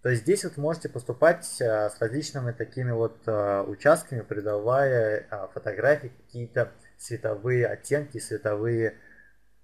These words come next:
пятна. Ну вот, собственно, вот этот инструмент, я говорю, он работает так же, так же, как и кисть, но только, а,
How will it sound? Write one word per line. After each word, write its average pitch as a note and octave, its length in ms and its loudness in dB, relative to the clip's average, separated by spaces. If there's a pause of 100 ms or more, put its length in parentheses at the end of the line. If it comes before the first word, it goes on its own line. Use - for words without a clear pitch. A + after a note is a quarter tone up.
(260)
пятна. G2 460 4 (1120)
Ну F3+ 120 2
вот, F#3 180 6
собственно, B2 340 0
вот A#2 100 0
этот D#3 160 2
инструмент, D3+ 500 -2
я D3 100 2
говорю, C3 320 4
он A#2 100 0
работает B2+ 280 0
так C3 140 0
же, B2+ 180 -6 (220)
так C#3+ 200 6
же, B2+ 100 -10
как B2 180 -2
и C3 80 -2
кисть, F#3 380 -6
но A#2 220 0
только, C3+ 920 2
а, G2 760 -6